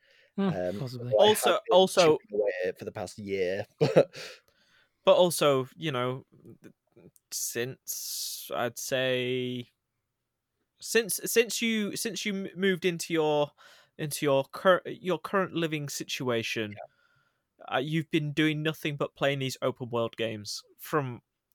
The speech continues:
Speaker 3: from my perspective, like, you've done the
Speaker 2: <laughs>
Speaker 3: Spider-Man,
Speaker 2: Pretty
Speaker 3: you've
Speaker 2: much,
Speaker 3: done
Speaker 2: yeah.
Speaker 3: Horizon, uh, you've done The Witcher at least three times.
Speaker 2: <laughs>
Speaker 3: Um,
Speaker 1: <laughs>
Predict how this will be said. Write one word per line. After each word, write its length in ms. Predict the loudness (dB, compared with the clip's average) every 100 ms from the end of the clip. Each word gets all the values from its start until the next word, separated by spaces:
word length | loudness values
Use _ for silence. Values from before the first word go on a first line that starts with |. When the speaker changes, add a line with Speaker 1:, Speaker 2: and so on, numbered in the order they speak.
| -16
Speaker 3:
from 220 | -4 -2
my 140 | 2 2
perspective, 580 | 0 -2 -2 0 -4 -2
like, 120 | -2
you've 140 | 0
done 120 | 0 -2
the 60 |
Speaker 2:
<laughs> 0 |
Speaker 3:
Spider-Man, 720 | -2 2 4 4 0 0 -4 -12 -20 -2
Speaker 2:
Pretty 140 | 2 8
Speaker 3:
you've 80 |
Speaker 2:
much, 100 | 10
Speaker 3:
done 280 | 12 10 8
Speaker 2:
yeah. 140 | 6 6 4 -2 _ -18 -16 -4
Speaker 3:
Horizon, 720 | 2 6 8 6 2 0 -4 -12 _ -2
uh, 160 | 0
you've 220 | 0 -2 0
done 160 | 0
The 80 | 0
Witcher 360 | 2 0 2 0
at 100 | 0
least 260 | -2 -4
three 200 | -4 -4
times. 460 | -2 2 2 2 -2 -6 -6 -12
Speaker 2:
<laughs> 240 | -14 -8
Speaker 3:
Um, 540 | 6 6 6 2 -2 -6
Speaker 1:
<laughs> 0 | 0